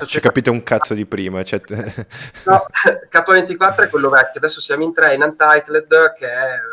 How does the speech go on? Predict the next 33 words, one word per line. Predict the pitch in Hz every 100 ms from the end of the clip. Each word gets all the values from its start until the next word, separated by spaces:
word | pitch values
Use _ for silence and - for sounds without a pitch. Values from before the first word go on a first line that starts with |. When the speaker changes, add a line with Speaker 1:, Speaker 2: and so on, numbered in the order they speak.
| -
Speaker 2:
una | - -
società | - 160 156 180
vera | 151 147
e | 147
propria, | 143 127 131 -
proprio | 123 131 120
legalmente | 123 127 123 131 131 127 123 120 117 113 117
reale, | 120 127 127 117 _
quindi. | _ 117 _ - -
Speaker 1:
Ah, | - 95 90
ok, | 92 98 85
ok. | - 80 85
K | 123 160
ventiquattro | 127 127 139 151 143
non | 117
lo | 107
faccio | - - 110
vedere | 104 104 101
nemmeno, | 95 90 80 87
allora. | 85 85 82 _ _ -
Speaker 2:
K | 160
ventiquattro, | - 165 135 92 95
Speaker 1:
<laughs> | -
Speaker 2:
esatto, | - 127 - 123
basta, | 127 - 120
no. | 123 120 _ - _
K | 143 143
ventiquattro | 151 147 147 160 165 147
era | 147 143
semplicemente | 139 135 139 - 143 151 147 147
il, | 139 135 131
ehm, | 131 127 127 127 127 127 120
diciamo, | - 135 131 127 127 123 120